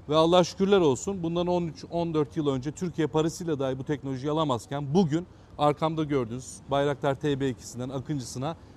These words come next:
işte, e, önümüzdeki yılda ilk uçuşunu gerçekleştirmesi hedeflenen Bayraktar Kızıl Elması'yla bunları gerçekleştirdik. Bugün dünyanın yirmi dört farklı ülkesine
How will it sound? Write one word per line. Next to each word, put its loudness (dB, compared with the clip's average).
işte, -2
e, -4
önümüzdeki 0
yılda 2
ilk 0
uçuşunu -8
gerçekleştirmesi -2
hedeflenen -4
Bayraktar 4
Kızıl 0
Elması'yla -2
bunları 4
gerçekleştirdik. 2
Bugün -2
dünyanın -2
yirmi -2
dört 4
farklı 2
ülkesine -2